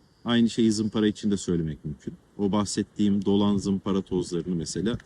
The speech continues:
bir şeye vurup silkelemek ya da sürekli zımparanın yönünü değiştirerek başka bir yeriyle, daha temiz bir yeriyle yapmak. Zımparanın eskidiğinde onunla vedalaşabilmeyi bilmek.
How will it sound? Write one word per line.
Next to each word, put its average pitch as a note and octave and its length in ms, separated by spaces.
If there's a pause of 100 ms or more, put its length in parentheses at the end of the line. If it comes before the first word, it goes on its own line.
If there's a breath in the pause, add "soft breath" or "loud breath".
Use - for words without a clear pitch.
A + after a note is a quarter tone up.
(340 soft breath)
bir - 40
şeye G#2+ 260
vurup G#2 240 (440)
silkelemek A2+ 760
ya G#2 140
da A#2+ 140
sürekli A#2 460
zımparanın A2+ 480
yönünü A2 300
değiştirerek F#2+ 560 (540 soft breath)
başka G#2 380
bir G#2 60
yeriyle, F2+ 440
daha F#2+ 160
temiz F2 360
bir F2 60
yeriyle E2 300
yapmak. D#2+ 380 (680)
Zımparanın B2+ 600
eskidiğinde A#2+ 640
onunla A#2+ 300
vedalaşabilmeyi A2 840
bilmek. F#2+ 320